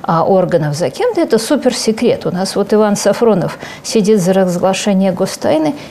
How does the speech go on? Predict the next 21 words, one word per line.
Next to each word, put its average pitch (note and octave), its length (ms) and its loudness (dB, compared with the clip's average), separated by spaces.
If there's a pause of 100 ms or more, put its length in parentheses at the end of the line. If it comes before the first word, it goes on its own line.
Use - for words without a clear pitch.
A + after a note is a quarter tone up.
(120)
и G#3 60 0
мы G#3+ 120 4
до G3+ 100 2
сих G3 220 -2
пор C4+ 220 2
не F3+ 100 0
знаем, G3 380 2
за F3 140 0
что. - 380 -8 (340)
Вот - 160 0
представьте C4 540 -2
себе, G#3+ 300 0
что E3+ 220 -4
вот F#3 160 -2
тот G3 120 -2
самый F3+ 360 -2
текст, - 440 -6 (340)
который G3 360 0
слили F#3 300 -2
московскому F3 680 -4
комсомольцу, G#3+ 840 -2